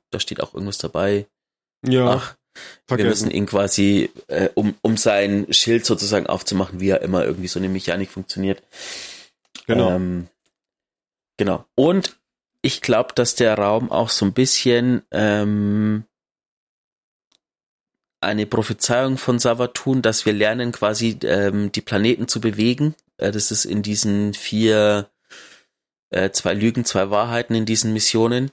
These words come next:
Speaker 1: äh,
Speaker 2: Mhm.
Speaker 1: taucht es irgendwann mal auf. Wir lernen quasi die Kraft, Planeten zu bewegen.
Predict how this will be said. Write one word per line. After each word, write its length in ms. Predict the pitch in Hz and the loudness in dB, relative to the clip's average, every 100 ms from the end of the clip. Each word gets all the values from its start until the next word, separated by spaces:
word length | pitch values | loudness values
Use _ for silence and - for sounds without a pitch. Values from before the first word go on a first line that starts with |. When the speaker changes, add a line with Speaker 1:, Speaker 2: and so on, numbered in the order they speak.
| _ 113 | _ -4
Speaker 1:
äh, 140 | 110 | -2
Speaker 2:
Mhm. 40 | |
Speaker 1:
taucht 280 | 117 135 - | 0 -2 -2
es 80 | 117 | -2
irgendwann 300 | - 113 107 | 0 0 0
mal 80 | 98 | 0
auf. 180 | 101 - | 0 0
Wir 60 | 98 | 2
lernen 500 | 98 110 107 104 - | 2 0 -4 -6 -4
quasi 280 | 104 101 104 | -2 -2 -4
die 80 | - | -2
Kraft, 320 | 107 110 - | -2 -4 -2
Planeten 380 | 98 110 98 - | 0 0 -2 -4
zu 100 | 117 | -2
bewegen. 480 | 110 113 117 131 | -2 0 0 -2